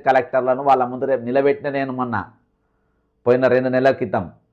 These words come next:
నేను వాళ్ళు ఇచ్చిన రిపోర్ట్ పైన నేను సాటిస్ఫై కాలేదు, ఇక్కడిక్కడ మోసం జరిగిందని చెప్పి నేను మళ్ళా రిపోర్ట్ ఇస్తే, రేపు అపర్ణ కన్‌స్ట్రక్షన్స్, పెద్ద పెద్ద పొంగులేటి శ్రీనివాస్ రెడ్డి అసలు వాళ్ళయి ఈరోజు వాళ్ళ బినామీలు రేపు అందరూ వచ్చి చేతులు కట్టుకొని నిలబడాల్సిన పరిస్థితి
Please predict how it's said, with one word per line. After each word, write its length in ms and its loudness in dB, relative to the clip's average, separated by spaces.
నేను 260 0
వాళ్ళు 280 4
ఇచ్చిన 280 -4
రిపోర్ట్ 460 2
పైన 180 2
నేను 160 -2
సాటిస్ఫై 640 2
కాలేదు, 580 4
ఇక్కడిక్కడ 520 0
మోసం 480 0
జరిగిందని 580 0
చెప్పి 200 -6
నేను 160 -8
మళ్ళా 240 2
రిపోర్ట్ 380 -2
ఇస్తే, 260 2
రేపు 300 0
అపర్ణ 640 2
కన్‌స్ట్రక్షన్స్, 680 -6
పెద్ద 220 -2
పెద్ద 220 0
పొంగులేటి 400 2
శ్రీనివాస్ 440 0
రెడ్డి 200 2
అసలు 340 -2
వాళ్ళయి 440 0
ఈరోజు 400 2
వాళ్ళ 240 4
బినామీలు 640 0
రేపు 280 0
అందరూ 300 0
వచ్చి 240 -4
చేతులు 200 -2
కట్టుకొని 280 -2
నిలబడాల్సిన 600 0
పరిస్థితి 640 -6